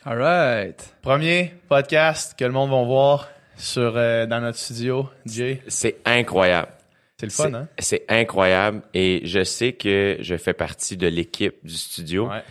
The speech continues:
Speaker 3: Ceci
Speaker 1: Ouais.
Speaker 3: dit, tout vous revient à vous deux.
Speaker 2: <laughs>
Speaker 3: J-, j'ai, c'est la plus grande passe à la palette qu'on m'a faite <laughs> ever.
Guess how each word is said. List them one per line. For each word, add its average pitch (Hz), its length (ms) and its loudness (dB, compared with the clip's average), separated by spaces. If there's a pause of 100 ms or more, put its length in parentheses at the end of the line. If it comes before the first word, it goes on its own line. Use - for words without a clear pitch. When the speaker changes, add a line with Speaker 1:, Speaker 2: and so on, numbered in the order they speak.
(260)
Speaker 3:
Ceci - 460 -2
Speaker 1:
Ouais. 85 40 -8
Speaker 3:
dit, 90 420 -6 (560)
tout 123 480 -2 (540)
vous 90 220 -2
revient 87 580 0
à 82 140 -4
vous 82 160 -8
deux. 90 320 -4 (260)
Speaker 2:
<laughs> - 680 -8
Speaker 3:
J-, - 220 -8
j'ai, 92 400 2
c'est - 160 -4
la 92 140 2
plus 113 200 -4
grande 107 400 2
passe 95 400 2
à 82 40 2
la 80 80 0
palette 80 520 -2
qu'on 101 160 -4
m'a 90 140 0
faite 104 480 -2 (480)
<laughs> 135 560 -2
ever. 123 380 4